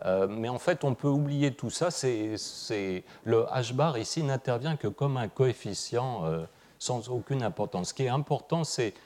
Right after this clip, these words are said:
le fait de diviser par la fréquence. Euh, c'est ça qui va assurer,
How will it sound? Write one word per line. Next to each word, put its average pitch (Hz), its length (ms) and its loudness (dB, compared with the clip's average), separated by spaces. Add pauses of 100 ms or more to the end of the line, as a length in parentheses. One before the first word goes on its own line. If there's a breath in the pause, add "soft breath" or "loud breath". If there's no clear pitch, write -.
(120)
le 113 140 6
fait 147 300 0
de 113 100 2
diviser 147 640 2
par 92 420 0
la 92 140 4
fréquence. 151 800 0 (380 loud breath)
Euh, 95 260 4
c'est 127 180 0
ça 175 180 0
qui 135 200 -4
va 120 160 4
assurer, 139 640 2